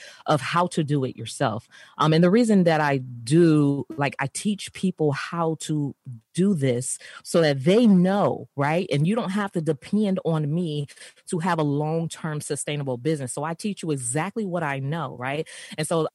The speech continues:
I'm a true believer in, in systems and strategies and teaching that because that's duplicatable. That is long-term. You can do that a million different times, but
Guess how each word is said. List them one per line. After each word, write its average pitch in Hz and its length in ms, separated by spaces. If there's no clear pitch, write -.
I'm 185 140
a 165 80
true - 280
believer 180 500
in, 139 340
in 139 120
systems 226 680
and 139 140
strategies 131 640
and 127 160
teaching 170 380
that 120 260
because 135 280
that's 151 180
duplicatable. 143 800
That 147 140
is 139 120
long-term. 143 720
You 147 80
can 147 160
do 156 180
that 139 300
a 135 80
million 156 640
different 147 320
times, 143 420
but 135 260